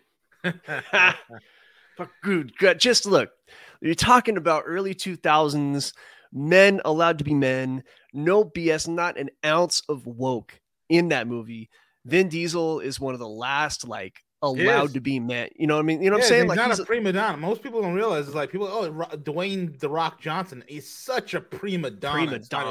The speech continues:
Speaker 1: donna.
Speaker 2: He's such a drama queen. It's not even funny, bro. I swear
Speaker 1: Yeah.
Speaker 2: to you. Such a drama queen. Vin's a la-, one of the last dudes, and he does his own thing, you know, and, you know, God bless him for that.
Speaker 1: Oh, yeah,
Speaker 2: That's
Speaker 1: that
Speaker 2: wild.
Speaker 1: last, uh, Riddick movie he did, Riddick, I think it was about maybe eight years ago.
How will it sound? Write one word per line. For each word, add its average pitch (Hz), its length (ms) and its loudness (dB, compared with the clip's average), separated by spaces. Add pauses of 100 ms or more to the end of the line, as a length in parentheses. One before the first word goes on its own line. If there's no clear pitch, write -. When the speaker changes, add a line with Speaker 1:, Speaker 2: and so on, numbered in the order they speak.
(100)
Speaker 1:
donna. 113 340 -10
Speaker 2:
He's 165 200 -8
such 202 200 0
a 170 60 -2
drama 147 500 -2
queen. 123 300 -12
It's 107 160 -20
not 123 180 -6
even 110 160 -8
funny, 110 340 -12
bro. 87 280 -10
I 85 140 -10
swear 110 300 -8
Speaker 1:
Yeah. 95 60 -10
Speaker 2:
to 87 80 -10
you. 85 80 -14 (680)
Such 143 300 -4
a 131 40 -8
drama 123 340 -4
queen. 101 340 -12
Vin's 185 300 2
a 196 40 0
la-, 175 200 0
one 160 140 -2
of 156 40 -4
the 151 60 -2
last 156 240 -2
dudes, 127 260 -4
and 104 100 -10
he 143 140 -6
does 147 200 4
his 139 100 -8
own 143 140 -4
thing, 107 320 -6
you 98 80 -10
know, 113 140 -6
and, 101 260 -8 (240)
you - 600 -20
know, 120 40 -16
God 120 220 -4
bless 131 240 -4
him - 100 -20
for 95 80 -20
that. 78 180 -18 (640)
Speaker 1:
Oh, 175 100 -6
yeah, 170 100 -4
Speaker 2:
That's 143 100 -6
Speaker 1:
that 147 80 0
Speaker 2:
wild. 139 100 -2
Speaker 1:
last, 156 300 -2
uh, 127 140 -2
Riddick 156 280 -4
movie 170 240 -6
he 175 120 -8
did, 170 280 -8
Riddick, 147 300 -4
I 135 40 -6
think 135 140 -6
it - 40 -10
was 120 40 -12
about 120 240 -6
maybe 117 300 -6
eight 120 160 -4
years 123 200 -6
ago. 139 260 -2